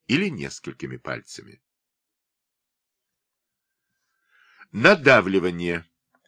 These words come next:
Выполняется пальцем или кулаком,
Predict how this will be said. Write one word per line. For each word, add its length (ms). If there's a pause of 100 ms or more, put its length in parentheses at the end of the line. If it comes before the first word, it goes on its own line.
(460)
Выполняется 720
пальцем 800
или 220
кулаком, 760